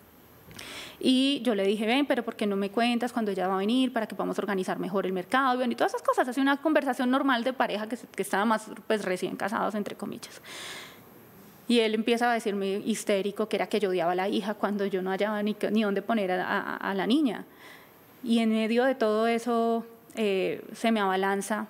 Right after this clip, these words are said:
muerto de la piedra, porque a mí me dio mucha rabia que él empezara a decirme que yo la odiaba, y yo empecé a llorar en la cama, y se me abalanza encima y me empieza a coger contra la almohada. Me pone una pierna encima, me alcanzó a dislocar el hombro, el,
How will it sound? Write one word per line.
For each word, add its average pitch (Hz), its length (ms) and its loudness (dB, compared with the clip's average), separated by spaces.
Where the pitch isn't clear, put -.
muerto 214 360 0
de 220 80 2
la 208 80 2
piedra, 185 260 2
porque - 160 -6
a 214 40 0
mí 185 80 -2
me 196 120 -2
dio 226 100 2
mucha 233 240 0
rabia 226 360 0
que 233 100 -2
él 190 80 0
empezara 208 320 0
a - 20 4
decirme 202 240 -2
que 220 80 -2
yo 185 120 -2
la 180 80 0
odiaba, 202 340 0
y 202 40 -4
yo 208 60 -4
empecé 196 220 -4
a - 20 2
llorar 196 280 2
en 190 100 -2
la 196 60 -8
cama, 220 340 0
y 233 100 2
se 220 140 0
me 214 60 2
abalanza 202 500 2
encima 240 540 2
y 240 60 2
me 233 80 4
empieza 202 540 -2
a 202 140 2
coger 208 320 0
contra 214 300 0
la 190 80 -2
almohada. 185 380 -6
Me 208 120 0
pone 196 280 -2
una 180 180 0
pierna 190 280 0
encima, 220 680 0
me 208 180 0
alcanzó 196 380 -4
a - 20 4
dislocar 190 460 -2
el 208 100 -2
hombro, 208 460 0
el, 202 120 -4